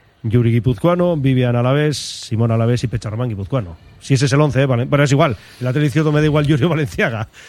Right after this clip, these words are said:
Eh, sacaríamos cuatro vizcanos, por responder a este oyente. "Arratsaldeon, soy un simpatizante atleticale de Ciudad Real. Os escucho siempre. Yo pondría a los dos hermanos Williams y a Mikel Valenciaga. Lo pondría también a Yu-, a Yuri. Ah, no, dice, lo pondría también.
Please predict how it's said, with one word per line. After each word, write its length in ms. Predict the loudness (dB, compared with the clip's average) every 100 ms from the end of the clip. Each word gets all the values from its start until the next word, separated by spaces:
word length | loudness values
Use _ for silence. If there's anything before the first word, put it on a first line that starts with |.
| -20 -6
Eh, 140 | -4
sacaríamos 480 | 0 2 2 2 2
cuatro 240 | 0 0 0
vizcanos, 380 | -2 -4 -4
por 140 | -4 -4
responder 340 | -2 0 2 2
a 40 |
este 300 | 0 0 0
oyente. 440 | 0 -2 -4 -8 -10 -14 -18 -8 0
"Arratsaldeon, 500 | 2 4 4 4 2
soy 160 | 2
un 100 | 0
simpatizante 880 | 0 0 0 0 0 0 0 0 -2 _ -4
atleticale 540 | 0 0 0 0 0
de 100 | 0
Ciudad 280 | 0 0 2
Real. 380 | 2 0 -2 -4
Os 120 | -2
escucho 320 | -2 0 0 0
siempre. 480 | 2 0 0 -2
Yo 100 | -2
pondría 300 | -2 -2 0
a 20 | 0
los 140 | -2
dos 140 | -2
hermanos 320 | -2 0 0 2
Williams 500 | 2 2 0 -2 -2
y 40 |
a 20 |
Mikel 240 | -2 0 0
Valenciaga. 720 | 0 0 0 -2 -4 -10 -14 -6
Lo 60 |
pondría 220 | 0 2 2
también 220 | 2 2
a 40 |
Yu-, 240 | 2 0 -4 _ -6
a 80 | 0
Yuri. 320 | 0 0 -4 -4
Ah, 100 | 0
no, 100 | 2
dice, 160 | 0 -2
lo 60 | 0
pondría 180 | 0
también. 260 | 0 -2